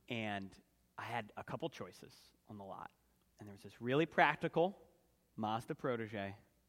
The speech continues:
and there was this sick Toyota Tercel. It was a hot hatch. The thing was just dangerous. And I would say a significant portion of my motivation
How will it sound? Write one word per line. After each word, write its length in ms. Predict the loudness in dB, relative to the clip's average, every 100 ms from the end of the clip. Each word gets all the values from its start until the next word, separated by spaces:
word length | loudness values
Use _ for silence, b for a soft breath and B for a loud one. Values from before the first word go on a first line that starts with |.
| _ _ b b b b b b -14
and 60 | -12
there 40 |
was 100 | -12
this 160 | -14 -18
sick 540 | -14 -2 0 0 -4
Toyota 400 | -6 -4 -2 -6 -10
Tercel. 560 | -12 -8 -6 -6 -8 -8
It 40 |
was 160 | -8 -8
a 80 |
hot 340 | -10 0 0 0
hatch. 440 | 0 2 0 -4 -14
The 100 | -4
thing 220 | -2 -2
was 100 | -4
just 280 | -6 -6 -8 -8
dangerous. 720 | -8 -6 -10 -16 -18 -16 -16 -18 b b b b b b b b _ _ _ _ _ _ _ _ _ _ _ _ _ _ _ _ _ _ _ _ 0
And 120 | 2
I 160 | 4
would 200 | 4 2
say 260 | 4 6 6
a 40 |
significant 720 | 4 0 0 0 0 2 2 4
portion 320 | 2 2 0
of 80 | 2
my 180 | 4
motivation 800 | 4 2 0 0 0 0 -6 -8